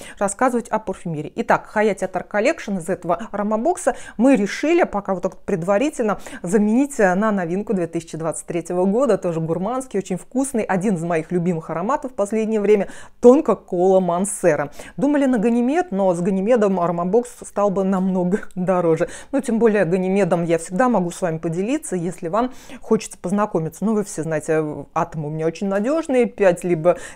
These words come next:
десять миллилитров, стекло, металлик. Так что, если хотите попробовать Ганимед в небольшом объеме, то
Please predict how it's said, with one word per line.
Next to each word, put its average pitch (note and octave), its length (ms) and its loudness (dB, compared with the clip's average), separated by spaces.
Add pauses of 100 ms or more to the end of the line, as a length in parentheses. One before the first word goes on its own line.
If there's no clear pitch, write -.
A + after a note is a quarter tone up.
десять F3+ 320 -2
миллилитров, A3 600 -2
стекло, - 360 -2
металлик. F3 460 -4
Так - 180 -4
что, - 100 -14
если E3+ 180 -6
хотите F#3+ 400 -4
попробовать G3 600 0
Ганимед G3 480 0
в - 40 -10
небольшом F#3+ 520 -2
объеме, G3 460 -2
то G#3 260 -2